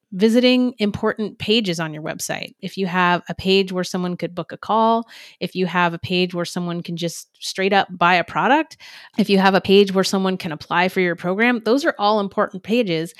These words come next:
And if somebody is visiting that page multiple times, that's the equivalent of them, like, taking the bike off the rack, swinging their leg over it, right? Starting to, you know,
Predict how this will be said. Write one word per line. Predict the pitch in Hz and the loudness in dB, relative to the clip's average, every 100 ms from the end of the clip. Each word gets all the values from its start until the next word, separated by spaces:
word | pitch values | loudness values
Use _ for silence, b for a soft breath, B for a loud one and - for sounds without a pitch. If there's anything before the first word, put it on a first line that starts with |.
| B B - | B B -4
And | 202 208 | 0 2
if | 208 | 0
somebody | - 226 262 285 208 | 0 2 4 2 2
is | 196 170 | -2 -2
visiting | 170 175 175 220 262 294 311 - - | -4 -4 -2 0 2 0 -2 -8 -4
that | 226 247 240 | 2 2 2
page | 240 247 285 226 | 0 2 0 -2
multiple | 175 175 196 202 208 190 | -4 0 0 -2 -6 -8
times, | - 180 220 311 349 - B B B - | -4 -2 -2 -2 -4 -10 B B B 0
that's | 185 254 | 2 2
the | - | 0
equivalent | 254 - 233 220 | 0 2 2 2
of | 190 175 | 0 2
them, | 190 196 | 0 0
like, | 175 160 | -2 -6
taking | - 170 220 | -6 -4 -2
the | 233 | 0
bike | 226 233 233 | 2 2 4
off | 254 - | 2 4
the | 247 | 4
rack, | 196 196 202 | 4 4 0
swinging | - 175 208 247 | -4 -2 2 4
their | 247 | 4
leg | 233 220 214 | 6 6 6
over | 214 202 202 | 4 4 4
it, | 214 220 | 4 2
right? | 214 190 214 220 - | 2 2 4 2 -2
Starting | - 202 196 220 | -6 0 0 0
to, | 220 208 196 | 0 0 0
you | 202 | -2
know, | 180 170 | -4 -4